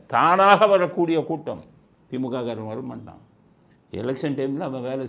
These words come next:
செஞ்சு கள்ள ஓட்டு போடுவான். அந்த வேலைலாம் அது ஏன்னா பத்தாயிரம் ரூபா ஒரு நாளைக்கு கொடுப்பாங்க.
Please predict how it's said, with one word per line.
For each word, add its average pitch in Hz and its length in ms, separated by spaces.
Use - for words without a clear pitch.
செஞ்சு 131 220
கள்ள 123 240
ஓட்டு 131 200
போடுவான். 117 480
அந்த 120 240
வேலைலாம் 123 380
அது 107 180
ஏன்னா 139 420
பத்தாயிரம் 120 440
ரூபா 147 140
ஒரு 117 160
நாளைக்கு 123 360
கொடுப்பாங்க. 110 360